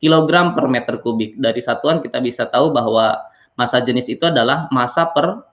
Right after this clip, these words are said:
volume, gitu. Massanya adalah kilogram, volumenya meter kubik. Dan berat dari balon tersebut adalah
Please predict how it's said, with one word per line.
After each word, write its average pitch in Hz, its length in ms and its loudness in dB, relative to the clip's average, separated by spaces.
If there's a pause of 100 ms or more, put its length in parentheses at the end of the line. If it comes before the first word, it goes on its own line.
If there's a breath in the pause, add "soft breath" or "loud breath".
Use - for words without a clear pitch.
(100)
volume, 117 540 0 (180)
gitu. - 240 -18
Massanya 110 480 -6
adalah 110 240 -2
kilogram, 113 480 0
volumenya 117 400 2
meter 113 240 -4
kubik. 117 460 -2 (580)
Dan 143 240 4
berat 208 320 4
dari 151 240 4
balon 135 320 4
tersebut 160 320 -2
adalah 139 560 -2